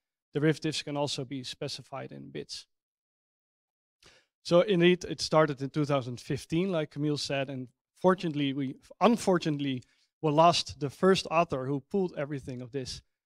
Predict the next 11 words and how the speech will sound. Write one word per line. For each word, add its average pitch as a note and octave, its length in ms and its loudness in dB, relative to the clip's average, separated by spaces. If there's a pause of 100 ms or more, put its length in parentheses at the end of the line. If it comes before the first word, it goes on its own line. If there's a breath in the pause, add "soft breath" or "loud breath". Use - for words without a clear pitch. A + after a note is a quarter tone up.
(180)
to F3+ 100 6
Google. E3+ 420 2
So D3 420 -6 (380)
bits G3 280 6
is D#3+ 140 -2
not D#3+ 220 4
Google D#3 340 2
yet, C#3+ 320 -2 (440)
ho-, E3+ 120 4
uh, D#3+ 160 2
fortunately, F3+ 640 6